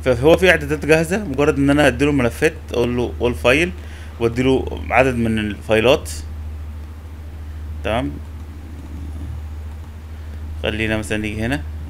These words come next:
نختار مثلا، آه، من داونلود، أقول له أنا عايز ملفات ال بي دي إف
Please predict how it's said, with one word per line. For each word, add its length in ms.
نختار 280
مثلا، 540
آه، 320
من 220
داونلود، 540
أقول 120
له 60
أنا 80
عايز 180
ملفات 320
ال 120
بي 140
دي 160
إف 180